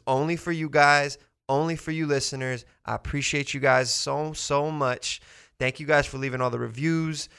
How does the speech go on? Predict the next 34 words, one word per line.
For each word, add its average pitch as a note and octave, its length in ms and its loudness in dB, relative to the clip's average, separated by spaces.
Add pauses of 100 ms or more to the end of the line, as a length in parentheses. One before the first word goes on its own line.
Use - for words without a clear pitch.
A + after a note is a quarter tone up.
(320)
on A#2+ 100 -4
the A#2 60 0
iTunes D#3 360 2
store. D3 400 0
I A#2+ 80 0
love C#3 280 2
that. C#3 380 4 (260)
And B2 300 -4
tagging C#3+ 360 2
us C#3 160 0
in C3+ 180 -6
your C3+ 140 -2
merch E3 340 0
when C#3 140 -2
you C#3 80 -6
get C#3+ 240 4
it. - 320 -6
Thirty-six E3+ 580 -2
percent D#3 440 -2
off D#3 360 0
is B2 120 -8
crazy. C#3+ 520 0
We C3 160 -8
don't D3 200 0 (180)
put D#3+ 180 -4
this D3 200 -2
anywhere D3 380 2
else. C#3 300 4
It's - 60 -8
not C#3 160 0
on C#3 80 -2
Instagram, C3 640 -4 (120)
nowhere B2+ 300 0
else. B2 280 2